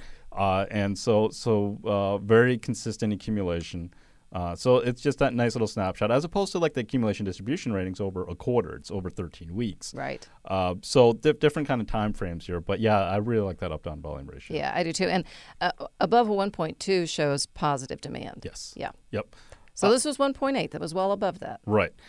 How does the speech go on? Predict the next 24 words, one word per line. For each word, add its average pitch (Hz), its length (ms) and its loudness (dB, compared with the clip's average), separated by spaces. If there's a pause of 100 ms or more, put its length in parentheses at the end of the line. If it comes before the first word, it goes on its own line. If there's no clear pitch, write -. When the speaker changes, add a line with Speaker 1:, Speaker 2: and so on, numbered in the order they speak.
(140)
Speaker 1:
Now, 127 280 8
Roku 139 480 6
is 131 360 6
extended, 131 600 0
so 131 120 0
you 110 140 2
wanna 113 240 2
make 117 180 2
sure 113 440 4 (360)
it 98 140 -6
comes 101 240 0
with 104 160 4
an, 101 160 4
an, 110 220 0
Speaker 2:
Right. 147 320 0
Speaker 1:
s-, 120 200 -2
another 117 300 4
base. 113 380 2
Now, 135 360 4
if 123 140 -4
we 131 100 0
go 127 260 2
into 120 380 0
a, 120 180 4